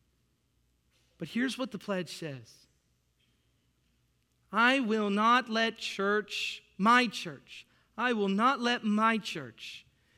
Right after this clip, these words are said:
be about my preferences and desires." That is self-serving.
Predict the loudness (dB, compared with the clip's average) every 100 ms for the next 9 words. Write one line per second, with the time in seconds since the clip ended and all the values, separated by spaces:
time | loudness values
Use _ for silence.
0 | _ -2 4 6 4 4 4 4 6 6
1 | 6 2 0 2 -2 -4 -4 -6 -6 -4
2 | -4 -4 -4 -2 -2 -2 -6 -12 -14 -14
3 | -18 _ _ _ _ _ _ _ _ -16
4 | -2 2 2 2 -4 -10 -8 -4 -4 -4
5 | -6 -6 -6 -8 -18